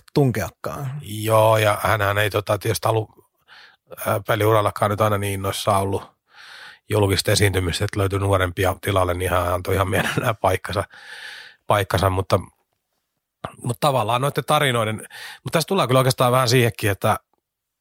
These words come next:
Speaker 2: jos me sanoo, että mestaruudella on merkitys,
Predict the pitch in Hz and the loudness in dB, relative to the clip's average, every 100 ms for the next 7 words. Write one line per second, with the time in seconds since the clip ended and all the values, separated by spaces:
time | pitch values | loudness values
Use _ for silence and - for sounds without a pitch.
0 | _ _ _ _ _ _ - - - 117 | _ _ _ _ _ _ -12 -10 -2 0
1 | 113 110 117 127 - 113 107 107 110 107 | 2 2 2 0 2 2 2 2 2 0
2 | 101 | -2